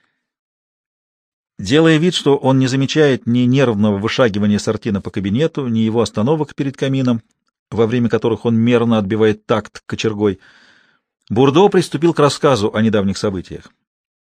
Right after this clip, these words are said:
Казалось, он испытывал удовольствие от выступления перед столь выдающейся аудиторией.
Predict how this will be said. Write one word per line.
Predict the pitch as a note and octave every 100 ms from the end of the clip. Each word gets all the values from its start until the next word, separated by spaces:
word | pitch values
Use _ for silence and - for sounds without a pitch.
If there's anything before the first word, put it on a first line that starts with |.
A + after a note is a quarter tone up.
| _ -
Казалось, | G2 A2+ C#3+ B2+
он | B2
испытывал | - C#3 B2+ B2+
удовольствие | A#2 A2 A2 F3 G3 - D3 C#3
от | A2
выступления | B2 - G#2 C3 D3+ C#3
перед | - A2+ G#2
столь | C#3 A#2+
выдающейся | A2 A2+ D3 - A#2+ B2
аудиторией. | A#2 A#2+ B2 G2+ E2